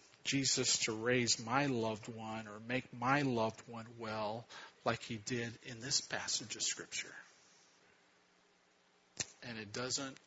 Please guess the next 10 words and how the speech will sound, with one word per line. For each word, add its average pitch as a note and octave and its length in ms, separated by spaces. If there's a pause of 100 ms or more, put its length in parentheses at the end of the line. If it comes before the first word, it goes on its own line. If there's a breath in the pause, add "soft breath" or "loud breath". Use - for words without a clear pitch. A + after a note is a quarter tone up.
(160)
always B2+ 600
work A#2+ 280
out B2 260
that G#2+ 220
way G#2 360 (520 loud breath)
on A#2+ 100 (120)
this B2 180
side G#2+ 320
of A2+ 100
heaven. A2+ 340